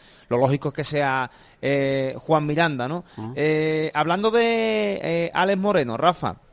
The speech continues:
Speaker 1: eh, el presidente del Betis, Ángel Aro, nos atendió en el partidazo en la noche de ayer,
Speaker 2: Sí.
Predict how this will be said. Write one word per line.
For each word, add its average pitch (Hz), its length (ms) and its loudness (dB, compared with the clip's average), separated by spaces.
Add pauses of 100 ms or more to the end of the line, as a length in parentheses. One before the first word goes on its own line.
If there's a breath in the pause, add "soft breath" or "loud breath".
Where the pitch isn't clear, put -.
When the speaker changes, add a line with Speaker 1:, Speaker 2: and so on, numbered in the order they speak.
Speaker 1:
eh, 135 640 -6
el 139 120 -10
presidente 147 720 -2
del 196 440 0
Betis, 196 380 -2
Ángel 180 300 0
Aro, 190 240 4
nos 170 140 -2
atendió 156 440 -2
en 175 80 -4
el 170 160 -2
partidazo 165 640 0
en 160 140 -4
la 156 80 0
noche 170 280 -2
de 160 80 0
ayer, 180 440 0
Speaker 2:
Sí. - 160 -6